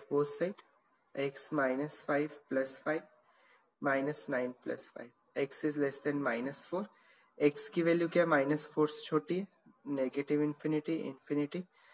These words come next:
बच्चे ये है माइनस फ़ोर, माइनस फ़ोर से छोटी है वैल्यू, माइनस फ़ोर include नहीं है, तो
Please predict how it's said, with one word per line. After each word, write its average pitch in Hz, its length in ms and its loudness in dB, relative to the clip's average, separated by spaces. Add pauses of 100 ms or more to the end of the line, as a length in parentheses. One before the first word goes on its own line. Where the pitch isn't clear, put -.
(260)
बच्चे 151 180 0
ये 151 280 4
है 156 80 4
माइनस 143 460 2 (200)
फ़ोर, - 380 -8 (440)
माइनस 151 460 6
फ़ोर 170 260 2
से - 140 2
छोटी 131 380 -2
है 113 60 -4
वैल्यू, 113 220 -12 (380)
माइनस 151 340 6
फ़ोर 180 200 8
include 156 420 2
नहीं 123 160 -2
है, 117 100 -10 (480)
तो - 120 0